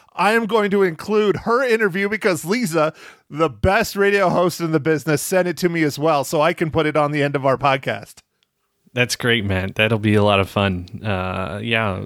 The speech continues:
Speaker 2: our listeners will, should enjoy it as well.
Speaker 1: All right, Mike, so you wanna hear my arguments on why Die Hard is a Christmas movie? Now, I know you believe it is a Christmas movie, a hundred percent. I, Lisa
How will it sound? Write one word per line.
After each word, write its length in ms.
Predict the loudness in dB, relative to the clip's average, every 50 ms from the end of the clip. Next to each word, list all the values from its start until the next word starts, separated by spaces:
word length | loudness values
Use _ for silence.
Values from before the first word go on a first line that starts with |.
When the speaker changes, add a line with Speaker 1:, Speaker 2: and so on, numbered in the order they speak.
| -8 -4
Speaker 2:
our 140 | -2 0 2
listeners 440 | 2 2 0 0 0 0 0 0 -2
will, 360 | -2 0 2 2 2 0 0
should 240 | -2 -2 0 2 2
enjoy 300 | 2 2 2 2 2 2
it 60 | 2
as 140 | 2 2 2
well. 300 | 2 0 0 -2 -6 -10 _ _ _ _ _ _ _ _ _ _ _ _ 0
Speaker 1:
All 60 | 0
right, 80 | 0
Mike, 200 | 2 2 0 0
so 120 | 0 0 2
you 120 | 4 4
wanna 140 | 4 2 2
hear 140 | 2 2 2
my 160 | 2 2 2
arguments 420 | 2 2 2 0 -2 -2 -2 0
on 240 | 0 0 0 0 -2
why 580 | 0 0 2 2 2 2 2 0 0 -2 -4 -8 _ _ _ _ _ _ _ _ _ -4
Die 220 | 0 2 2 4 4
Hard 220 | 4 2 2 2
is 140 | 0 -2 -2
a 40 | -4
Christmas 480 | -2 -2 -2 -2 -2 -6 -8 -6 -2
movie? 320 | -2 0 0 0 0 -4 -6 _ -20 -20 _ -4
Now, 300 | 0 2 2 2 0 0 -2
I 160 | 0 2 2
know 380 | 2 2 2 2 4 4 2 2
you 360 | 0 -2 0 2 2 2 2
believe 380 | 2 2 0 2 2 0 0 0
it 80 | -2
is 120 | -2 -4 -4
a 20 |
Christmas 440 | -6 -6 -6 -6 -4 -6 -8 -10 -10 -14 _ _ _ -2
movie, 260 | 0 0 0 0 0
a 80 | -2
hundred 240 | -2 0 0 0 0 0
percent. 340 | -2 -4 -4 -4 -6 -6 -8 _ _ -20 -20 -20 _ _ _ _ -4
I, 280 | 0 2 2 2 0 -4 _ -20 -20 _ -14 -6
Lisa 560 | -2 -2 0 0 0 0 0 2 2 0 -2